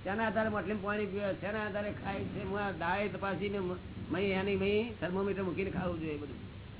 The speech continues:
તો ખબર ને, પાણી માટલીમાં પીએ ને, તે પાસે મહી લે. થર્મોમીટર કોઈ ઝેર બેર નાખ્યું નથી ને, જેટલા વખત પીએ એટલા વખત. દરેક વખતે ટેસ્ટ કરીને ખા-, પાણી પીવું જોઈએ, ખાવું પડે બધું. બા-, હવે હું આ બધાય,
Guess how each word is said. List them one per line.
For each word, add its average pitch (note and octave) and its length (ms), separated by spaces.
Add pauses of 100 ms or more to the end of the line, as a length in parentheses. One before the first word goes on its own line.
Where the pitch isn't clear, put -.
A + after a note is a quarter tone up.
(840)
તો E3+ 120
ખબર G3+ 120
ને, B3 160
પાણી E3+ 540
માટલીમાં F3 360
પીએ F3 180
ને, A3 180
તે F#3 260
પાસે E3+ 200
મહી E3+ 300
લે. D#3 180 (420)
થર્મોમીટર F3+ 400
કોઈ E3 320
ઝેર C#3+ 260
બેર E3 120
નાખ્યું E3 280
નથી E3 200
ને, F#3 140 (340)
જેટલા D3 240
વખત D3 180
પીએ D3+ 140
એટલા C3+ 160
વખત. - 1000
દરેક F3+ 260
વખતે F#3 200
ટેસ્ટ F3 400
કરીને F3+ 220
ખા-, F3+ 280
પાણી F3 260
પીવું F#3 180
જોઈએ, F3+ 120
ખાવું F#3+ 380
પડે F#3 260
બધું. E3+ 380 (440)
બા-, - 600
હવે F3+ 140
હું D#3 100
આ F3 100
બધાય, E3 580